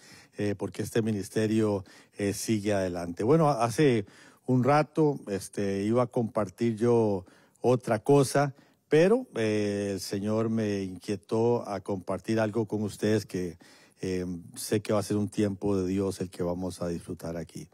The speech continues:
Eh, he estado preparándome desde hace días para esta maratónica y hay un versículo que, que me, me ha estado inquietando mucho en el espíritu, pero, eh, recibí una, una frase que quiero compartirla con ustedes, porque cada persona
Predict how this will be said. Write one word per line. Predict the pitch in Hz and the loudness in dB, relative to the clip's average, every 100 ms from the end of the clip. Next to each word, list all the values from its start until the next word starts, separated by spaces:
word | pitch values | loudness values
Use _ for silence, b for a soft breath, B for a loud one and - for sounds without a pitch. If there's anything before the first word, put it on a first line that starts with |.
| B B B B B B - | B B B B B B -10
Eh, | 87 90 | -6 -6
he | |
estado | 92 - 107 101 | -6 -2 -2 0
preparándome | 104 - 98 104 107 101 92 | -2 -2 -2 -2 -2 -4 -6
desde | 87 | -6
hace | 92 - 92 87 85 | -6 -6 -6 -4 -6
días | 85 127 127 101 | -6 -4 -2 -4
para | - 98 | -4 -4
esta | 95 - | -4 -4
maratónica | 95 95 87 98 101 104 - 90 | -4 -4 -4 -2 -2 -2 -4 -6
y | 87 82 | -6 -8
hay | 85 87 98 | -10 -8 -6
un | 104 101 | -6 -6
versículo | 92 90 - 180 127 98 | -8 -8 -4 -2 -2 -2
que, | - 92 87 85 b b b b b b | -4 -6 -6 -12 b b b b b b
que | - 98 92 87 | -8 -4 -4 -4
me, | 90 85 87 87 | -6 -8 -8 -8
me | 87 | -8
ha | 92 | -8
estado | 92 - 95 98 95 | -8 -6 -2 -2 -2
inquietando | 92 87 85 90 92 90 | -4 -8 -8 -6 -6 -6
mucho | 92 92 95 | -4 -6 -6
en | |
el | 90 | -6
espíritu, | 82 - 104 98 - 95 | -8 -8 -6 -4 -4 -6
pero, | 95 90 87 87 b b b b _ | -4 -4 -6 -8 b b b b _
eh, | 92 87 | -8 -6
recibí | 90 - 104 | -8 -4 -2
una, | 117 120 113 101 87 _ _ | 0 2 0 -2 -6 _ _
una | 101 104 104 98 90 82 85 - _ - - - | -8 -4 -2 -2 -4 -8 -14 -20 _ -20 -20 -10
frase | 95 98 104 - 107 101 | -4 -2 -2 -2 -2 -4
que | - | -10
quiero | - 101 95 | -8 -4 -4
compartirla | 92 92 90 85 98 95 | -4 -8 -8 -8 -6 -6
con | 90 87 | -8 -10
ustedes, | 87 - 98 98 | -10 -6 -4 -6
porque | - 87 87 | -8 -10 -8
cada | - 120 123 | -2 0 0
persona | 107 98 107 110 120 | -4 -2 -2 -2 -4